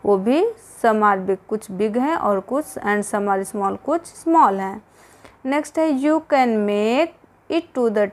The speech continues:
top।" मैंने बताया था ना, अगर हम लोग अपनी कठिनाइयों से, अ, कठिनाइयों से, अ, कठिनाइयों के लिए प्रयास करते रहेंगे,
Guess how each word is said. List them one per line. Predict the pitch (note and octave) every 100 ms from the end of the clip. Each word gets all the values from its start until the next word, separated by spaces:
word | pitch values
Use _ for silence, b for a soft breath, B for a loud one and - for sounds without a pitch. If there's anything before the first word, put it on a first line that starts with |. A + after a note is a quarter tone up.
| -
top।" | F#3+ F#3+ - _ _ _ _ _ _ _
मैंने | G#3+ A3+
बताया | B3 B3 B3 B3+
था | B3+ C4+
ना, | E4+
अगर | - A3+ A#3
हम | B3+ B3
लोग | B3 C4
अपनी | B3 A#3+
कठिनाइयों | A#3+ A#3+ A#3 A3+ A3+ A#3
से, | A#3+ B3+ D4 E4 B B B A3+
अ, |
कठिनाइयों | A3 A3+ A#3 A3 A3+ B3
से, | B3 C4 C4 C4
अ, | - A3+ A3+ A3 - D#3 G#3+ - _ _ _ -
कठिनाइयों | G#3+ A#3 A3 B3
के | B3 B3+
लिए | B3+
प्रयास | B3+ A3+ G#3+ A#3
करते | - A#3 B3
रहेंगे, | A#3+ B3 B3 B3 B3+ C4+